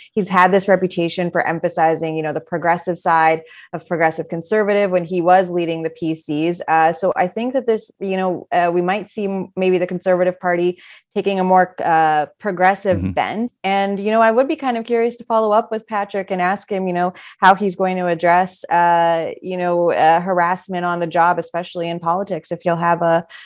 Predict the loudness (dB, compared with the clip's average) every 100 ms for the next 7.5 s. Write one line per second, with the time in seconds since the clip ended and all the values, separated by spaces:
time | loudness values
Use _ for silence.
0 | _ -6 0 4 6 6 6 6 8 8
1 | 8 8 6 4 2 2 2 2 2 2
2 | 2 2 2 0 0 2 2 0 -4 -6
3 | -2 -4 -4 -8 -4 -4 -4 -6 -6 -6
4 | -6 -6 -8 -10 _ 0 2 2 2 2
5 | 0 0 0 0 0 -6 -10 -20 _ -2
6 | 2 2 2 0 -2 0 -2 -2 0 0
7 | 0 -6 _ -4 -2